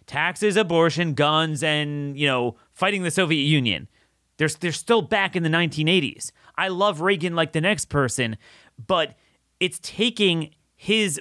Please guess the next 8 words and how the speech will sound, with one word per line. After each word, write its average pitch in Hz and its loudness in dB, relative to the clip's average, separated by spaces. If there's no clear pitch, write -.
principles 131 0
and 165 -4
applying 165 0
them 104 0
to 180 -4
today's 165 0
challenges. 135 -2
And, 175 -2